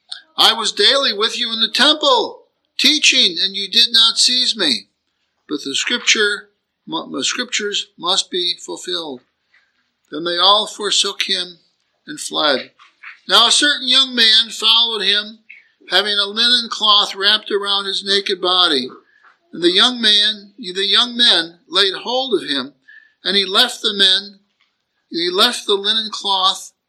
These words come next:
and fled from them naked. May the Lord bless this reading, uh, to our good understanding. <clears throat>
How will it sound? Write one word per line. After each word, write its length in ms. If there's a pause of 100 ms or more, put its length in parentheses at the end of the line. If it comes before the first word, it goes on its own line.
(140)
and 140
fled 380
from 300
them 400 (640)
naked. 500 (880)
May 140
the 80
Lord 380
bless 320
this 420 (460)
reading, 600 (680)
uh, 200
to 120
our 240
good 200
understanding. 920 (280)
<clears throat> 340